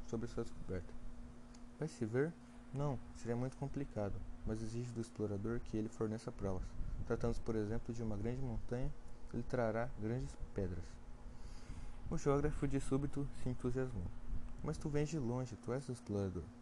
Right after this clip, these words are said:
Tu me vais descrever o teu planeta." O geógrafo, tendo aberto seu caderno, apontou o lápis. Ano-, anotam-se primeiro a lápis as narrações dos exploradores.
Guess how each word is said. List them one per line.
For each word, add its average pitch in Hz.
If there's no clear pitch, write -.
Tu 127
me 123
vais 117
descrever 117
o 123
teu 123
planeta." 117
O 131
geógrafo, 120
tendo 113
aberto 107
seu 107
caderno, 107
apontou 139
o 143
lápis. 95
Ano-, 123
anotam-se 139
primeiro 120
a 107
lápis 104
as 107
narrações 110
dos 117
exploradores. -